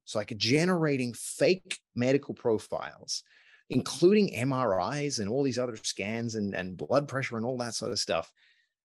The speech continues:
so that can be used as training data in A Is. So imagine something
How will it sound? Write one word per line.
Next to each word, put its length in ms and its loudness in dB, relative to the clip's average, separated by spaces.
so 440 6
that 220 0
can 220 -4
be 100 -2
used 400 -4
as 200 -4
training 420 -4
data 340 -8
in 180 0
A 140 -4
Is. 160 -12
So 140 -6
imagine 580 -2
something 460 -6